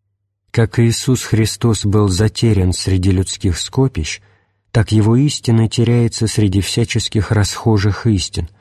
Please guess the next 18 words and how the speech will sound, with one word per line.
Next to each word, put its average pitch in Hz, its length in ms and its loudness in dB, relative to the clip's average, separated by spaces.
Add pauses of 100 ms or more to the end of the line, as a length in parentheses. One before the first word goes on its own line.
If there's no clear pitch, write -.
(400)
ибо 113 200 2
нет 139 260 2
у - 20 0
нее 107 200 4
никаких 104 560 0 (200)
броских 110 720 0
внешних 95 580 2
отличий. 92 560 -4 (1120)
Как 107 240 2
нет 135 260 2
их 127 240 -2
у 117 60 0
Евхаристии 113 960 0 (180)
в - 80 -14
сравнении 98 560 4
с - 140 -4
обычным 95 440 0
хлебом. 85 520 -2